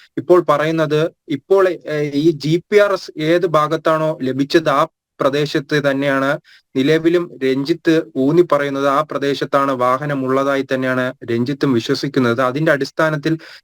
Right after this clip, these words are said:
നിലവിൽ ഇപ്പോഴും അല്പസമയം മുൻപ് വരെ അവിടെ പരിശോധന ഉണ്ടായിരുന്നു. എന്തായാലും ആ തൊണ്ണൂറ്റെട്ട് ശതമാനം എന്ന് പറയുമ്പോഴും അവിടെ പ്രവർത്തിച്ച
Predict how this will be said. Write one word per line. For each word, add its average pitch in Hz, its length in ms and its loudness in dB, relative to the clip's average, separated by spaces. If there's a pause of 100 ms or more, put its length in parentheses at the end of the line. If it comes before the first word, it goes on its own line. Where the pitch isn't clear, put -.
നിലവിൽ 160 280 4
ഇപ്പോഴും 175 640 2
അല്പസമയം 151 720 -2
മുൻപ് 147 240 0
വരെ 143 260 2
അവിടെ 131 320 0
പരിശോധന 156 520 0
ഉണ്ടായിരുന്നു. 127 520 -2
എന്തായാലും 143 460 0
ആ 139 100 0 (100)
തൊണ്ണൂറ്റെട്ട് 156 540 -2
ശതമാനം 147 640 -2
എന്ന് 147 200 -2
പറയുമ്പോഴും 135 640 -2 (640)
അവിടെ 175 300 2
പ്രവർത്തിച്ച 165 540 -2